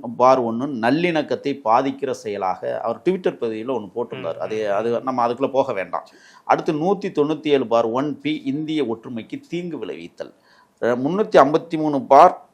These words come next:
Speaker 1: ஆ, ஒன் டி மக்களுக்கு தீங்கு விளைவிக்கும் அறிக்கைகளை கொடுத்தல், முன்னூத்தி ஐம்பத்தி மூணு பார் ரெண்டு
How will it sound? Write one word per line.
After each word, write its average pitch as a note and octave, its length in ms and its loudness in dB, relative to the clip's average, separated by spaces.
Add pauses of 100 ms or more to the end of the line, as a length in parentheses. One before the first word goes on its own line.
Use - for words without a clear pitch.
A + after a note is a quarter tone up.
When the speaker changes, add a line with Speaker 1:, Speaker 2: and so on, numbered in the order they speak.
Speaker 1:
ஆ, G#2+ 580 2
ஒன் E3 400 2 (440)
டி E3 280 -6 (200)
மக்களுக்கு C#3 580 0 (100)
தீங்கு F3+ 380 -6
விளைவிக்கும் B2 560 -6
அறிக்கைகளை A#2 540 -4
கொடுத்தல், F2 420 -8 (420)
முன்னூத்தி F#3 420 -2
ஐம்பத்தி D#3+ 420 2
மூணு C#3 180 -2
பார் G#2+ 240 2
ரெண்டு C3 320 0